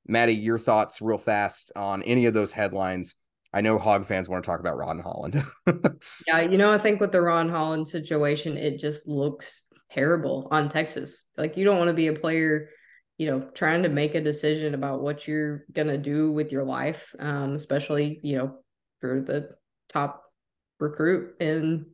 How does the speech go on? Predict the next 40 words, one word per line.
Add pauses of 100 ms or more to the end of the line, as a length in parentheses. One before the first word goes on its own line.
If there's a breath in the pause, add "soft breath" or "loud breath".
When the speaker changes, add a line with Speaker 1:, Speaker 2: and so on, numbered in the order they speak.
(140)
Speaker 2:
the
United
States.
It's
just
one
of
those
situations,
like, (160)
you're
gonna
look
at
that
school
differently
because,
like,
well,
if
I
change
my
mind, (920)
they're
gonna
make
me (160)
either (120)
stay (160)
and
I'm (480)
not
gonna
wanna
play
for
them, (100)
or